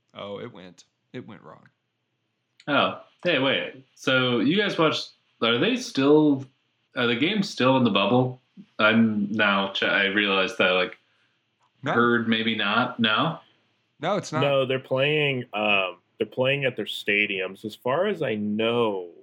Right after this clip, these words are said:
Speaker 3: some teams might be doing fans in a limited capacity,
Speaker 2: Yeah.
Speaker 3: similar to the N F L, but I know a ton of teams that aren't doing any fans, but they are
Speaker 1: Mm-hmm.
Speaker 3: playing,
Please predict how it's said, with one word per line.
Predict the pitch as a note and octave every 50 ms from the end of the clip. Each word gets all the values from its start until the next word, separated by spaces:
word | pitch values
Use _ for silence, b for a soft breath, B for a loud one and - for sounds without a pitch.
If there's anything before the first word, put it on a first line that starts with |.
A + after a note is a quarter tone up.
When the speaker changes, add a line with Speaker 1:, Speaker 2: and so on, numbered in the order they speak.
| _ _ _ _ _ _ -
Speaker 3:
some | - - - C#3 B2 B2+ C3 B2+
teams | B2+ - C3+ B2+ A#2+ A2+ G2+ -
might | G2 F#2 G2+ A2+ - -
be | B2
doing | A#2+ B2 B2 A#2+ B2 B2 B2+
fans | - B2 A#2+ A#2+ B2+ B2+ B2+ A#2+ -
in | F#2+ F#2
a |
limited | F2 F#2 F#2+ G2+ G2+ G2 G2 F#2+ -
capacity, | - - - - E2+ E2+ F2+ G#2+ A2
Speaker 2:
Yeah. | G2+ G2 G2 F#2 F#2
Speaker 3:
similar | F#2+ G2 F#2+ F#2+ F#2+ F#2
to | F#2+ F2+
the | F#2 F#2 F2+
N | F2+
F | F2+ - -
L, | - F2 F2+ F#2
but | F#2+ F#2+ F#2
I | G2 G2
know | G2 G2 G2
a | F#2+
ton | - - G#2+ G2+ G2+
of | G2
teams | - - G#2 G2+ G2 - -
that | A2 -
aren't | - F#2 F#2 G2 F#2 -
doing | G2+ G2+ F#2+ F#2 F2+ F#2
any | F#2+ F#2+ F#2 -
fans, | - - F#2 F2 F2 F#2 - -
but | - F#2+ -
they | F#2+ F#2
are | F#2 G2 G#2 G2
Speaker 1:
Mm-hmm. | A2+ A#2
Speaker 3:
playing, | - G#2+ G2+ G2 F#2+ F#2 F#2 F2+ F2+